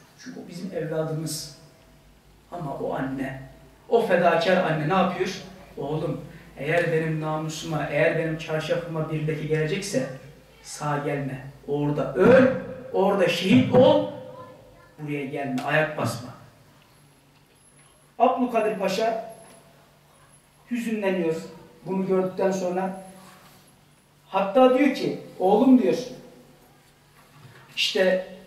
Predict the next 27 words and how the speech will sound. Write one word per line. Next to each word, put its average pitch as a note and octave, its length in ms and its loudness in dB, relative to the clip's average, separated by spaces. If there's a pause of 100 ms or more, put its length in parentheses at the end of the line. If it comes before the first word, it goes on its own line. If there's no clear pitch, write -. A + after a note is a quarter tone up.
(140)
beş G3+ 260 0
altı G#3 360 4
ay A3+ 260 6
önce G#3+ 580 4 (440)
dayını, G3+ 600 2 (520)
babanı F3 520 4 (360)
ve F3 140 -2
kardeşini F3 760 -2 (300)
kaybettik. - 760 -4 (1300)
Sen G3 300 -8
de - 40 -6
onlar E3 300 -6
gibi D3 260 -10
git F#3 180 -12
de D#3 100 -8
şehadet D3+ 460 -6
şerbetini D3 580 -10
iç." - 420 -12 (640)
Bunu F3 220 -4
duyduktan E3+ 440 -6
sonra C#3 280 -8
zaten E3+ 440 -4
iyice D3+ 240 -6
bitiyor - 340 -10
ya - 180 -18 (340)
Abdülkadir - 440 -20
Paşa. - 200 -18